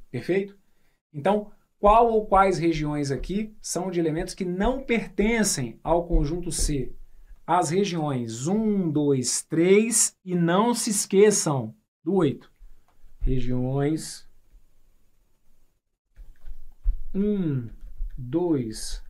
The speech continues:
três e região oito.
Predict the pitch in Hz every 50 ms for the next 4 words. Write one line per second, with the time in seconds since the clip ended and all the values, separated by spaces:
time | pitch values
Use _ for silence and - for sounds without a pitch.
0 | - - - - 113 120 120 117 120 135 160 190 196 - - - - - - -
1 | - - - - 131 127 131 143 165 190 190 - - - - - - - 139 139
2 | 123 127 131 165 180 156 131 - - - -